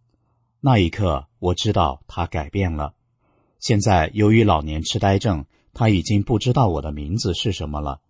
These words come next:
他认为我是他弟弟，但他还记得师父的名字。有一天他问我：“李洪志先生最近怎么样？”我听了一怔，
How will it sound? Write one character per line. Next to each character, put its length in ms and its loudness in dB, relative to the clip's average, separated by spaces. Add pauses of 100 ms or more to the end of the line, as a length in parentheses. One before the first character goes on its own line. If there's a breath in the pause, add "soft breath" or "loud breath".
(340)
他 120 0
认 200 4
为 180 0
我 220 -4
是 160 -6
他 180 -6
弟 240 0
弟， 240 -8 (460)
但 240 2
他 160 -2
还 180 2
记 160 2
得 140 0
师 200 -2
父 140 -6
的 140 -4
名 200 -10
字。 280 -8 (400)
有 180 4
一 80 6
天 220 2
他 160 2
问 220 4
我 320 -4 (520)
：“李 160 2
洪 220 2
志 140 2
先 220 2
生 280 -2
最 160 -2
近 200 0
怎 140 -8
么 120 -12
样？” 280 0 (760)
我 140 2
听 200 4
了 180 4
一 160 0
怔， 320 0